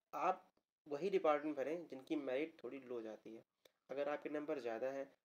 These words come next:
तो उस हिसाब से आप बढ़िएगा। जैसे कि income tax है, income टैक्स की मेरिट डीओपीटी वगैरह से ज़्यादा जाती है, तो आपके अगर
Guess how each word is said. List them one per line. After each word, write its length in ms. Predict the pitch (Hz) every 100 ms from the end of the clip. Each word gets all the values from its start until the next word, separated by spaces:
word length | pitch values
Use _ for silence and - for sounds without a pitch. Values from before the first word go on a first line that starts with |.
| -
तो 80 | -
उस 100 | 143
हिसाब 260 | 135 131 131
से 140 | 139
आप 80 | 127
बढ़िएगा। 360 | 120 120 120 123
जैसे 220 | 123 147
कि 100 | 143
income 280 | 139 151 -
tax 300 | 120 120 120
है, 120 | - _ -
income 240 | 123 143 139
टैक्स 200 | 139 147
की 80 |
मेरिट 260 | 143 135 143
डीओपीटी 400 | 135 139 143 147
वगैरह 240 | 135 131
से 120 | 135 143
ज़्यादा 280 | 139 135
जाती 300 | 123 113 117
है, 120 | 113 - _ _ -
तो 120 | 120 131
आपके 520 | 139 156 - - 165
अगर 360 | 139 147 127